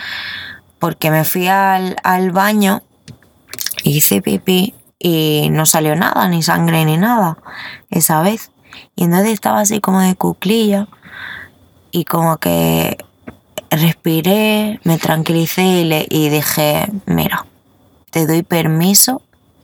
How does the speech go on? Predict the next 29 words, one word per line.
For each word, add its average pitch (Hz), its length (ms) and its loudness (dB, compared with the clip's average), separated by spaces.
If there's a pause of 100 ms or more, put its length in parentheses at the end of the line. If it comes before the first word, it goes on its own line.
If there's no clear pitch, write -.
para 143 260 0
salir 147 380 0
de 156 100 2
mi 151 160 2
cuerpo, 233 640 0 (880)
ya 156 160 0
nos 165 180 0
veremos 151 540 2 (140)
en 151 180 2
otra 151 300 0
vida, 208 480 0 (300)
en 143 160 0
otro 151 260 0
cuerpo, 202 680 -2 (1000)
no 170 180 2
lo 165 160 0
sé, - 240 0 (100)
pero 80 520 -2 (320)
por 151 180 -2
favor 139 380 0
sal, 165 480 0 (420)
porque 139 260 -2
es - 60 -4
que 196 300 -2
no 147 260 0
puedo - 220 -2
más". - 400 -2 (640)
O - 40 -20
sea, - 380 0